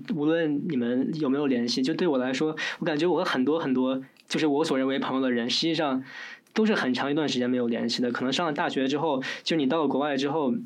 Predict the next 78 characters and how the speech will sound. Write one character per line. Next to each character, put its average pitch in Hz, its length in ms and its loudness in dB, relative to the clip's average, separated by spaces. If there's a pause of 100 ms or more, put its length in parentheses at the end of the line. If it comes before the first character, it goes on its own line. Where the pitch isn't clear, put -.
(140)
你， 156 200 -2
你 143 160 0
还 127 140 -2
是 160 100 -2
更 156 300 2
注 139 140 0
重 139 200 2
于 127 80 4
和 131 160 0
周 147 280 0
围 135 120 2
身 135 160 0
边 139 100 0
的 131 120 2
人 120 160 0
联 117 180 -2
系。 113 200 -2
然 113 160 0
后 139 80 0
我 127 100 4
又 143 100 2 (320)
不 - 80 -2
是 139 140 0
一 135 100 2
个 135 120 2
特 143 120 -2
别 135 120 2
喜 139 140 -2
欢 123 140 0
在 135 80 2
微 131 120 2
信 135 100 0
上 127 140 0
发 131 180 -2
来， 127 160 0 (320)
发 135 160 -2
东 135 180 0
西 139 140 0
分 139 160 -2
享 123 160 -2
自 123 60 -4
己 127 80 0
的 120 60 0
一 117 100 0
个 120 60 0
人， 117 280 -2 (220)
所 - 140 0
以 151 160 2
更 147 260 0
是 139 160 0
那 131 140 2
个 127 140 2
和 131 200 0
以 131 80 4
前 120 140 0
的 127 100 2
人 123 340 0
就 131 140 0
是 127 280 2 (140)
其 - 120 -4
实 143 100 2
互 151 140 0
动 143 140 2
很 127 200 -2
少， 123 200 0
然 120 120 0
后 127 80 0
我 131 80 2
也 131 40 2
不 131 60 -2
知 135 60 2
道 123 40 0
他 120 60 -4
们 131 100 2
在 127 140 2
做 147 180 0
什 113 140 -2
么。 151 100 -6